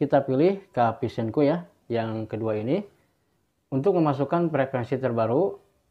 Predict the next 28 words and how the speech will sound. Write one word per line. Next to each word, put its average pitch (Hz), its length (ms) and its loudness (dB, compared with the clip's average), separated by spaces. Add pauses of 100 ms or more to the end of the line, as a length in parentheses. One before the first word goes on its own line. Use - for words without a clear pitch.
(220)
di 135 80 0
sini 151 320 2
kita 127 240 -2
tekan 151 320 -2
tombol 113 320 -4
start 143 240 -2
di 117 80 0
remote. 110 320 -2 (800)
Oke, 175 400 -4
kita 113 240 -8
tekan 131 240 -4
tombol 110 240 -6
start 135 240 -4
di 117 80 -2
remote. 131 320 -4 (1800)
Di 120 80 -2
sini 147 240 4
kita 139 240 0
lihat 143 480 0
ada 131 240 2
dua 123 320 2
transponder 120 800 0
atau 113 320 -4
frekuensi 117 720 -2
Capvision 127 560 -2
yang 110 160 -2
lama 113 240 -2
ya. 156 240 0